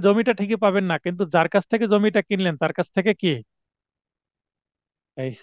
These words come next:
সুদ সহ টাকা ফেরত পাবেন, ব্যাপারটি এরকম। তবে ক্রেতা সাবধান নীতি বলে একটা কথা আছে,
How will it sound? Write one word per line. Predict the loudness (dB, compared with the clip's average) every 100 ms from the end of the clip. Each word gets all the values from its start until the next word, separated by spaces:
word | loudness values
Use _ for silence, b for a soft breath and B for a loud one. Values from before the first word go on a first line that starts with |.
| -10
সুদ | -2 -2 0
সহ | 2 2 2
টাকা | 2 0 0
ফেরত | 0 -2 -2
পাবেন, | -4 -2 -2
ব্যাপারটি | -2 -4 -4
এরকম। | -8 -8 -12 _ _ _ _ _ _ _ _ _ _ _ _ _
তবে | 2 4 2 2
ক্রেতা | -2 0 2 2
সাবধান | 0 2 2 2
নীতি | 0 0 2
বলে | 2
একটা | 0 -4 -2
কথা | -2 -2
আছে, | 0